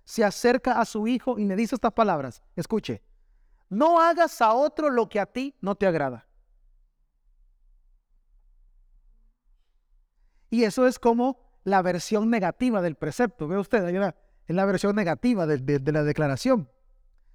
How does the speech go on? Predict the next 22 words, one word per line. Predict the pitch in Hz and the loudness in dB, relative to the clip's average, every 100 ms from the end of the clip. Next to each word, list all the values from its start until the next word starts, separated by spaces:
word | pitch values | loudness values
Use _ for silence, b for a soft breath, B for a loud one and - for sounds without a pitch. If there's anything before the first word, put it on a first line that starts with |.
| _ _ _ - | _ _ _ -6
Luego | 208 254 285 | 2 2 4
hay | 262 | 2
un | 277 277 | 2 -2
testamento | 262 214 233 214 262 247 254 | -4 -2 0 2 0 2 0
de | 220 | 0
Neftalí, | 190 - - 180 247 190 _ _ _ _ _ - | -2 -6 -4 -2 0 -2 _ _ _ _ _ -8
que | 175 170 196 | -6 -2 0
es | 226 - - | 0 -4 -2
otro | 220 - 247 | 0 0 -2
escrito | 226 - 240 220 - | -4 -2 -4 -2 -4
que | - | -2
no | 170 180 | -2 -2
se | - | -2
encuentra | 208 214 196 190 | -2 0 -2 0
en | 208 | 0
nuestro | 190 165 165 | 0 -2 -6
canon. | 156 208 170 175 240 _ _ _ _ _ _ | 0 0 0 -2 -6 _ _ _ _ _ _
Y | 233 | 0
la | 247 233 | 2 4
frase | 269 285 - 254 | 4 2 2 0
dice | 240 - | 0 0
así, | 220 - 202 127 | -2 -2 -4 -6